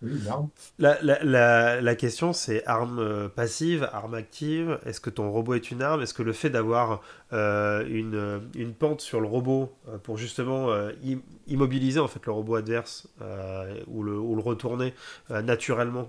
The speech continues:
Speaker 2: est-ce que c'est considéré aussi comme une arme, tu vois ? Euh, ça, c'est pas évident à juger. Euh, l'autre truc aussi, euh, qui va un peu dans l'autre sens, je sais pas comment on pourrait appliquer ça. Je reviens à la coupe.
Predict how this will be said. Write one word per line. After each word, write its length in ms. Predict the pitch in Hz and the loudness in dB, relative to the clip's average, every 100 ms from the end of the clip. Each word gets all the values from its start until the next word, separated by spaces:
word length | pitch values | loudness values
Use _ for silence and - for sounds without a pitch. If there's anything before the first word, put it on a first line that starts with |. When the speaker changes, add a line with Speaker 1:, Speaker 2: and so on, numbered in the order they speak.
| - | -10
Speaker 2:
est-ce 100 | 110 | -14
que 80 | 101 | -12
c'est 140 | - | -10
considéré 500 | 110 110 113 110 107 | -8 -8 -4 -4 -2
aussi 260 | 104 - 117 | -4 -6 -8
comme 200 | 101 101 | -6 -4
une 100 | 110 | -4
arme, 220 | 147 156 | -4 -6
tu 140 | - 107 | -10 -10
vois ? 160 | 107 - - - - - | -10 -12 -16 -14 -16 -4
Euh, 500 | 110 104 104 104 - | 0 2 2 2 0
ça, 160 | - 151 | -2 -4
c'est 200 | 117 - | -2 2
pas 100 | 135 | 2
évident 380 | 127 131 139 | 2 -2 0
à 40 | 120 | -2
juger. 140 | 120 107 92 - - - - - _ | -4 -8 -10 -14 -16 -14 -14 -20 _
Euh, 760 | 110 104 101 101 101 98 - - - | 0 0 2 0 0 0 -2 -8 -10
l'autre 380 | - 127 151 | 0 4 4
truc 220 | - 233 147 | 2 -2 0
aussi, 420 | 117 - 185 285 _ _ _ 113 | -2 -2 -4 -6 _ _ _ -6
euh, 880 | 101 101 101 95 92 92 92 92 92 | -4 -4 -4 -4 -4 -4 -6 -8 -10
qui 160 | - 113 | -12 -2
va 120 | 110 | 0
un 40 | 104 | 2
peu 140 | 139 | 2
dans 100 | 104 | 2
l'autre 240 | 104 107 | 0 -2
sens, 360 | - 165 - - - - - _ - - _ - | -6 -8 -10 -16 -20 -20 -20 _ -20 -20 _ -8
je 120 | 117 | -4
sais 160 | 120 117 | -2 0
pas 140 | 120 | 0
comment 180 | 117 110 | 0 -4
on 80 | 110 | -4
pourrait 240 | - 107 | -2 0
appliquer 320 | 101 104 117 | 0 -4 -6
ça. 320 | 104 160 214 - _ _ _ _ _ _ - | -2 0 -2 -4 _ _ _ _ _ _ -8
Je 120 | 123 | 0
reviens 300 | 127 135 165 | 2 4 4
à 20 | |
la 140 | 117 104 | 4 0
coupe. 260 | - 185 | -2 -4